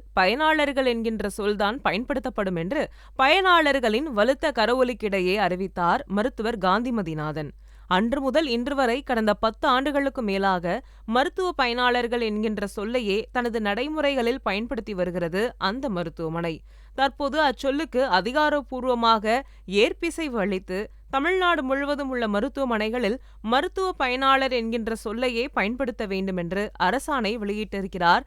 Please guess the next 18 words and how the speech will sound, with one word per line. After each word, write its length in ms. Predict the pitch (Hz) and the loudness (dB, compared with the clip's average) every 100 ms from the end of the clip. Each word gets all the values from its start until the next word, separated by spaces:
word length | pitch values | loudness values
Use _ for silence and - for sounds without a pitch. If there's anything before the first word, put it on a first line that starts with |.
| - - | -8 -6
தமிழ்நாடு 520 | 277 285 381 359 285 | -2 0 2 2 2
முதலமைச்சர் 680 | 208 202 202 180 165 269 285 | 0 0 0 -2 -2 -4 -2
மு 120 | 226 | -4
க 100 | 175 | -4
ஸ்டாலின். 500 | 180 - 170 160 160 - - - - | -10 -6 -4 -4 -4 -8 -18 -20 0
அதன் 300 | 208 214 240 | 2 4 2
பொருட்டு 360 | 247 254 247 381 | 0 -2 0 2
அவருக்கு 420 | 285 226 226 233 208 | 4 4 0 0 0
உளம் 260 | 220 254 | 2 2
நிறைந்து 420 | 254 247 254 277 302 | 0 0 0 -2 -2
நன்றி 340 | 220 240 302 | -2 -2 -6
கூறுகிறேன். 580 | - 175 170 170 175 269 - - - - | -6 -6 -4 -2 -4 -4 -12 -20 -20 4
காசு 380 | 277 330 - 370 | 8 8 6 2
வைத்துக்கொண்டு 640 | 320 302 302 - 262 247 254 | 2 0 -2 0 2 4 6
அதை 240 | 233 214 220 | 4 4 4
ஆளுகிறவர்கள் 840 | 202 240 262 254 220 208 196 190 254 - | 6 6 4 4 4 2 2 0 -2 2
காசாளர்கள், 800 | 190 202 220 185 165 165 156 147 - - - | 4 4 2 0 0 -2 -4 -8 -10 -20 -2
எழுத்துக்களை 640 | 185 226 320 349 311 294 | 0 2 0 0 2 2